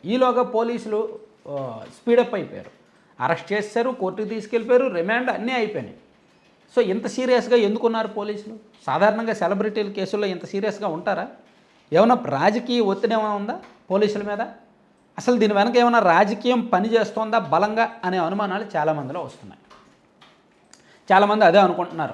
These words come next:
రాజకీయం పనిచేసింది అందుకే అల్లు అర్జున్ని టార్గెట్ చేశారని అనుకుంటున్నారు. కానీ నాకు తెలిసి,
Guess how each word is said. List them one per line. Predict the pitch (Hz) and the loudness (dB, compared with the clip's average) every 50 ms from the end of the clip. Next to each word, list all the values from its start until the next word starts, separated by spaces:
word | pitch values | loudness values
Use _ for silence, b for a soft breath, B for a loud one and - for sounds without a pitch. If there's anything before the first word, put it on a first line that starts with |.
| - - | -4 0
రాజకీయం | 143 160 185 190 196 196 202 196 196 185 | 2 4 4 4 2 0 0 0 0 0
పనిచేసింది | 156 - 170 165 165 170 170 165 - 185 185 208 233 | 0 0 0 0 -2 -2 -4 -4 -2 -4 0 2 2
అందుకే | 202 165 185 190 - 220 | 2 2 0 0 0 0
అల్లు | 202 175 175 190 | 0 2 2 0
అర్జున్ని | 180 156 139 170 175 170 | 0 -2 -2 -6 -8 -6
టార్గెట్ | 160 160 160 165 160 147 165 165 - 160 | -4 -2 -2 -2 -2 -4 -6 -6 -6 -8
చేశారని | 151 147 160 143 147 185 | -8 -6 -6 -6 -4 -2
అనుకుంటున్నారు. | 220 196 156 139 143 135 139 135 113 101 92 - - _ _ _ _ _ _ _ _ b b b b b b b b b b b b b - | -2 -2 -4 -6 -8 -10 -12 -12 -16 -16 -18 -18 -20 _ _ _ _ _ _ _ _ b b b b b b b b b b b b b 0
కానీ | - 143 156 180 190 | 0 2 2 0 0
నాకు | 165 147 143 160 156 139 | 0 2 2 2 2 -2
తెలిసి, | 135 135 120 117 - - 196 - | -6 -10 -10 -10 -10 -12 -12 -12